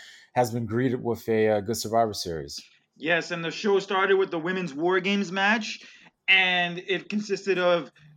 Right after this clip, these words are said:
Speaker 2: Bayley, Dakota Kai, Io Sky, Nikki Cross, and Rhea Ripley against Bianca Belair,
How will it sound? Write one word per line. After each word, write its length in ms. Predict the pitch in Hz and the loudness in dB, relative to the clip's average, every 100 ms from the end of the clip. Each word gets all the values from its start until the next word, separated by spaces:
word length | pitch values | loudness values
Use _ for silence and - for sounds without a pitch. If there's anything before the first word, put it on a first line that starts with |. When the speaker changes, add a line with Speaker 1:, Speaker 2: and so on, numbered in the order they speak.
| - | -12
Speaker 2:
Bayley, 500 | - 185 196 208 208 | 0 4 4 4 2
Dakota 440 | 208 170 202 190 185 | 2 -2 -2 0 -2
Kai, 480 | 190 185 196 196 196 | 0 0 2 0 -2
Io 240 | 190 180 | -2 -2
Sky, 680 | 170 - 175 180 185 202 208 - - | -2 -4 0 2 2 0 -4 -10 -10
Nikki 300 | 165 - 233 | -8 -8 -10
Cross, 500 | - 180 185 180 170 | -6 2 4 4 0
and 160 | 170 | -10
Rhea 160 | 170 170 | -4 0
Ripley 640 | 165 202 202 220 226 226 - | 2 0 0 0 0 -2 -10
against 320 | - 151 160 | -8 -8 -10
Bianca 400 | - 165 175 180 | -6 0 0 0
Belair, 680 | 160 170 165 180 196 202 202 | -2 0 2 2 2 0 -2